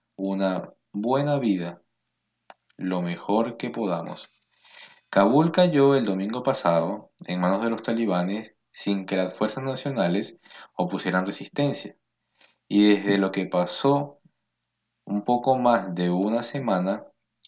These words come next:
lograsen el control de casi toda la provincia del país. Es un inédito avance que está motivado por la fase final de retirada de las tropas de los Estados Unidos y de la otan, que comenzó el pasado primero de mayo.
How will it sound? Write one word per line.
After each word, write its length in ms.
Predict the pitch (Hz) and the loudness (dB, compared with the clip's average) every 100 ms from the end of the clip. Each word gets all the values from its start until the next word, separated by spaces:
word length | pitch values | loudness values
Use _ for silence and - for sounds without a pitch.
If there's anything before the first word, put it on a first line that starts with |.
| _ - | _ -8
lograsen 720 | 92 92 90 90 95 - 120 | 0 0 2 4 4 2 -4
el 180 | 113 | -6
control 500 | - 95 90 104 120 | -6 -6 -4 -2 -2
de 140 | 123 113 | -2 -4
casi 320 | 92 90 104 | -2 -2 -2
toda 340 | - 95 95 | -4 -2 2
la 140 | 98 98 | 4 2
provincia 520 | 90 85 95 110 123 | 0 -2 -2 -4 -6
del 180 | 123 117 | -6 -6
país. 440 | 123 90 87 - _ _ _ _ _ - | -4 -4 -6 -12 _ _ _ _ _ -4
Es 220 | 98 101 | -4 -2
un 180 | 123 127 | -8 -6
inédito 580 | 117 113 113 131 143 143 | -4 -4 -2 -2 -2 0
avance 600 | 139 98 87 85 98 - _ _ _ _ _ _ - - _ - | 0 0 -4 -8 -12 -14 _ _ _ _ _ _ -20 -20 _ -18
que 220 | - 92 | -4 -2
está 520 | 92 87 - 98 107 - | -2 -4 2 2 2 -6
motivado 800 | 107 104 - 92 95 117 110 101 | -4 -4 -4 -4 2 2 2 -2
por 180 | - 90 | -4 -4
la 140 | 87 | -4
fase 340 | - 95 - | 0 0 0
final 420 | 107 - 90 92 98 | -8 -8 -6 -4 -4
de 100 | 110 | -4
retirada 560 | 110 - 90 95 101 | -4 -6 -2 0 0
de 120 | 113 | -2
las 160 | 101 95 | -4 -6
tropas 360 | 98 95 107 104 | -8 -8 -8 -8
de 60 | |
los 140 | 92 92 | -8 -12
Estados 360 | - 92 104 | -8 -4 -4
Unidos 420 | 127 127 101 107 - - - - | -6 -4 -4 -4 -10 -20 -20 -16
y 80 | - | -4
de 120 | 92 92 | 0 2
la 80 | |
otan, 360 | 90 143 180 180 _ _ _ _ _ _ - | 2 2 2 -2 _ _ _ _ _ _ -4
que 100 | 98 | -4
comenzó 720 | 92 95 92 92 - 123 147 | 0 -2 -2 -6 -4 -2 0
el 160 | 107 104 | -2 -2
pasado 460 | 95 - 90 92 | -4 0 0 0
primero 280 | - 87 85 | -4 -6 -4
de 140 | 87 | -2
mayo. 440 | 92 107 98 85 | 0 2 0 -4